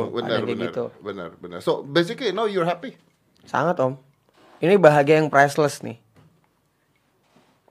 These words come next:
Speaker 2: Karena gue punya prinsip tuh, takarannya, ujung-ujungnya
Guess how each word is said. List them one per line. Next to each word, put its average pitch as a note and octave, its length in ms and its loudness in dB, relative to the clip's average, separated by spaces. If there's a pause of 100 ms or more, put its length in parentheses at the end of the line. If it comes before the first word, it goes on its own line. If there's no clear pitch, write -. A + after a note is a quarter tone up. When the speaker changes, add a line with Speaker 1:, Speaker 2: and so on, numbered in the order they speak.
(200)
Speaker 2:
Karena F3+ 420 2
gue F3 200 4
punya E3 280 2
prinsip C#3 460 -2
tuh, A3 320 0 (640)
takarannya, C#3+ 880 2 (720)
ujung-ujungnya D#3 960 2